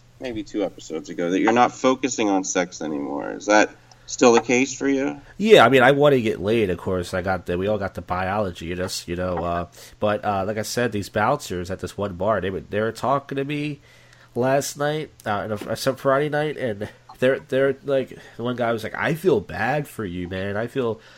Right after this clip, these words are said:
Speaker 2: I feel sad," because I told him, I said, "Well, I live in my parents' basement, and it just sucks the life out of me in every aspect, not just with girls, with everything." Like, I, that's why part of me wants to just quit my job and just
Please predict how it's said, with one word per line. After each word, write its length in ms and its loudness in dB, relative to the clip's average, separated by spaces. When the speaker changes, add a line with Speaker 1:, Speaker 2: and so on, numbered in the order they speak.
Speaker 2:
I 140 -2
feel 200 0
sad," 220 -2
because 140 -8
I 80 -4
told 180 -2
him, 80 -2
I 60 -2
said, 200 -4
"Well, 140 -2
I 80 0
live 220 -4
in 80 -8
my 100 -2
parents' 440 -4
basement, 680 -6
and 80 -8
it 60 -8
just 240 -6
sucks 260 -8
the 100 -8
life 320 -4
out 200 -2
of 80 -8
me 160 -6
in 100 -4
every 260 -2
aspect, 400 -6
not 160 0
just 140 0
with 140 -4
girls, 340 -2
with 180 -8
everything." 540 -6
Like, 160 -10
I, 200 -4
that's 220 -6
why 200 -2
part 260 -6
of 60 -8
me 60 -6
wants 200 -8
to 80 -12
just 240 -12
quit 220 -6
my 100 -12
job 480 -4
and 80 -8
just 220 -14